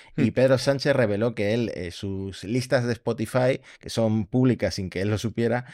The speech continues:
Speaker 1: eh, las confecciona escuchando los podcasts de Radio tres y los podcasts de, eh, la N P R. Y,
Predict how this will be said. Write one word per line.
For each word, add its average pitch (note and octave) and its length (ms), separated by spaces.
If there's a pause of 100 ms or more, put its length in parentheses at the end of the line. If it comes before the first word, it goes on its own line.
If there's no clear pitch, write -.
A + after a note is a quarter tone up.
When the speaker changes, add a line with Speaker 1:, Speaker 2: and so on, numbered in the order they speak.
(300)
Speaker 1:
eh, F#2+ 280
las G2+ 220
confecciona C#3 640
escuchando B2 720
los G#2+ 180
podcasts B2 400
de G2+ 80
Radio B2 380
tres C#3 420
y G#2 80
los G#2+ 160
podcasts B2 460
de, A2 420
eh, F#2 60
la F#2 140
N G2+ 120
P F2+ 200
R. D#2 280 (440)
Y, D#3+ 280